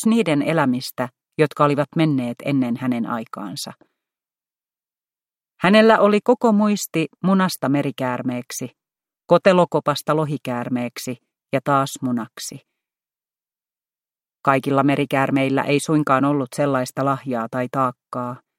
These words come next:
Vain suhteellisen harvoihin olivat syöpyneet hänen lajinsa kaikki muistot, mutta sen useampaa ei tarvittukaan. Hän oli alkanut täydellisenä. Hänen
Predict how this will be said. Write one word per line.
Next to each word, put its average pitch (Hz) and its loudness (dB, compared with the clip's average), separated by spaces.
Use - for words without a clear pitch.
Vain 180 6
suhteellisen 196 2
harvoihin 151 2
olivat 151 0
syöpyneet 131 0
hänen 135 0
lajinsa 131 -2
kaikki 135 -4
muistot, 127 -4
mutta 143 -2
sen 139 0
useampaa 143 -2
ei 170 -8
tarvittukaan. - -14
Hän 151 4
oli 151 4
alkanut 143 2
täydellisenä. 135 -2
Hänen 160 4